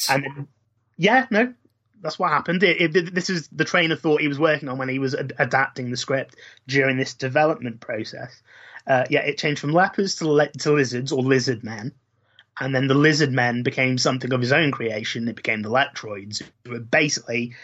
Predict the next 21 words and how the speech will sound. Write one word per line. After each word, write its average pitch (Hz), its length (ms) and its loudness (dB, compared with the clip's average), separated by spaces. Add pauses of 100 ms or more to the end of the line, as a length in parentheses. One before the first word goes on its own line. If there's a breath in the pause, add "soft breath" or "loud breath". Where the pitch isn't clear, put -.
(320 loud breath)
he 170 240 4
envisaged 139 480 -2
them 127 160 -2
as 123 100 0
being, 123 500 0
uh, 123 280 2
imagine 143 340 0
you 127 80 -4
have 127 160 -2
dinosaurs 127 800 0
and 120 120 -8
they 127 60 -4
continued 143 680 -2
upon 123 520 -2
their 123 260 2 (120)
evolutionary 127 540 0
path - 560 -4 (1000)
to 117 200 -8
become, 123 400 0
like, 113 420 -2 (540)
walking 123 500 0